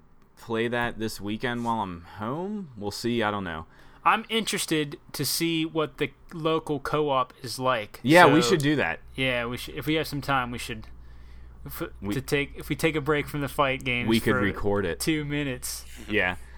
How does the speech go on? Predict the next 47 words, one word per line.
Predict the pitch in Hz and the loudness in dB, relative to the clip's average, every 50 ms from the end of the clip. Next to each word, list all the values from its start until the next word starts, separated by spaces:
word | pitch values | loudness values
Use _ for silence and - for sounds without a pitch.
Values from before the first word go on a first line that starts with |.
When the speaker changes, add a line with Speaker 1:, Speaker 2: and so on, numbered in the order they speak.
| - - - | -16 -10 0
Speaker 2:
we | 139 | 6
can | 123 123 | 8 8
Speaker 1:
Uh, | 123 120 117 | 8 8 6
Speaker 2:
see | 113 135 | 4 2
what | 135 131 131 | 0 -2 -4
it's | 131 - | -4 -6
about. | 131 120 127 127 120 127 - - - - - | -4 -2 0 0 0 -2 -4 -8 -14 -14 -4
Speaker 1:
yeah, | - 117 117 113 | 0 2 4 4
while | 104 107 117 120 127 | 6 10 10 12 12
I'm, | 131 131 131 123 117 - | 12 8 6 4 2 4
while | 113 117 120 123 | 6 6 6 8
I'm | 120 113 107 | 6 4 2
home, | 104 117 113 107 104 101 | 2 0 0 0 0 -2
just | 90 101 95 - - | -2 -4 -4 -4 -2
real | 104 101 95 | -2 -2 -2
quick, | - - 104 101 92 90 - - - - - | -2 0 0 0 0 0 -4 -10 -14 -12 -4
A | - 101 101 98 | -2 -2 0 0
J | 101 101 98 | 2 0 0
and | 92 92 | 2 0
I | 92 | 0
will | 92 90 90 | 0 -2 -2
be | 87 92 | -2 -4
recording | 90 87 87 85 - - 95 90 87 87 85 85 87 87 - - - - - - - - | -4 -4 -6 -6 -4 -4 -2 -2 -2 -4 -4 -6 -8 -10 -14 -16 -16 -18 -18 -18 -18 -12
some | - - - 104 95 | -10 -8 -6 -4 -4
more | 92 95 95 92 90 90 90 87 - - - - - - - | -4 -2 -2 0 0 0 0 -2 -6 -10 -16 -20 -20 -8 -4
Speaker 2:
Episode | - 175 - - - 202 190 175 - | -2 0 2 2 2 2 2 2 0
two, | - 226 233 220 190 | 0 0 2 2 2
Whiff | 156 151 208 226 - - | 4 4 4 4 2 2
Punish. | - 190 185 170 151 123 107 113 | 2 2 2 2 -2 -2 4 6
Speaker 1:
Whiff | 123 120 117 - | 6 6 6 6
Punish | - 135 127 131 131 127 127 - - - - - | 8 8 10 10 8 6 4 2 -4 -6 -8 -8
something. | - - - 135 135 156 185 | -6 2 4 6 6 8 8
Speaker 2:
Suave | 196 196 196 160 156 | 8 8 6 4 2
Kick | - 202 202 - | 2 0 0 2
gonna | - 190 185 | 2 0 2
lay | 180 175 196 190 | 2 2 2 2
the | 180 | 2
smack | 156 - - 185 208 220 202 - - | 0 0 2 4 4 4 4 4 2
down. | 196 185 180 170 160 143 131 120 - - 117 117 - - 143 139 - - 190 190 - - | 2 4 4 4 2 0 0 -4 -2 2 2 2 4 4 4 4 4 4 4 4 4 0
Speaker 1:
<laughs> | - - - - - - - - - - - - - - - - | -2 -4 -4 -4 -6 -6 -6 -6 -6 -8 -12 -12 -12 -10 -8 -4
Speaker 2:
That's | - 151 - - | -2 0 2 2
my | 165 156 | 2 2
name. | 147 151 147 143 135 127 | 4 4 4 2 2 2
I | 127 127 | 0 0
just, | 127 139 135 - - - - - | 0 0 -2 -4 -6 -8 -10 -8
I | 147 135 | -6 -6
just | 135 135 - - | -4 -4 -6 -6